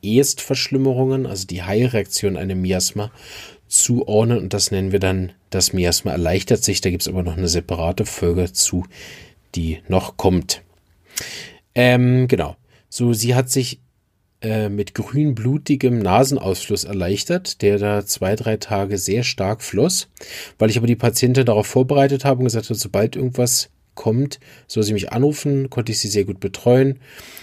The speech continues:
Und glücklicherweise macht es auch keine Schmerzen, ne? Ist einfach nur, äh, eklig. <laughs> So.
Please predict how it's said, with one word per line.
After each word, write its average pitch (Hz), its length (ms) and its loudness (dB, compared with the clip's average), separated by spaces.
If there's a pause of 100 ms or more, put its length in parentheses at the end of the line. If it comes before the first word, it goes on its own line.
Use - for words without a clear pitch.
(140)
Und 113 180 -4
glücklicherweise 107 600 2
macht 98 220 -2
es - 100 -4
auch 101 200 -4
keine 98 200 2
Schmerzen, 127 720 0
ne? 117 100 0
Ist 120 120 -4
einfach 98 200 -2
nur, 95 340 2 (560)
äh, 82 300 -4 (200)
eklig. 123 500 0 (380)
<laughs> - 20 -2 (520)
So. 139 300 0